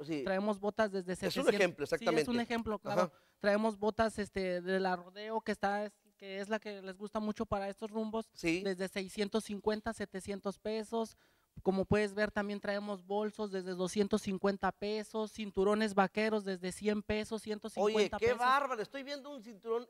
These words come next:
Speaker 1: hermosísimo. Bueno, todos están muy hermosos, ¿eh? Todos están muy bonitos.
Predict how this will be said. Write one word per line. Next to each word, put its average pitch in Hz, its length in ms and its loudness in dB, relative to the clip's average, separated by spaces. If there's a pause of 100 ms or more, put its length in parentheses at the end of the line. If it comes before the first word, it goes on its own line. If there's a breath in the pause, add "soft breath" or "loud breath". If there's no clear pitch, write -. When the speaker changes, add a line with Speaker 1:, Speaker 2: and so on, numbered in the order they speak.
Speaker 1:
hermosísimo. 226 880 2
Bueno, 247 180 6
todos 311 220 10
están 269 200 2
muy 262 180 -2
hermosos, 202 440 -2
¿eh? 220 40 -2 (520)
Todos 277 180 10
están 254 180 0
muy 262 140 -4
bonitos. 226 580 -2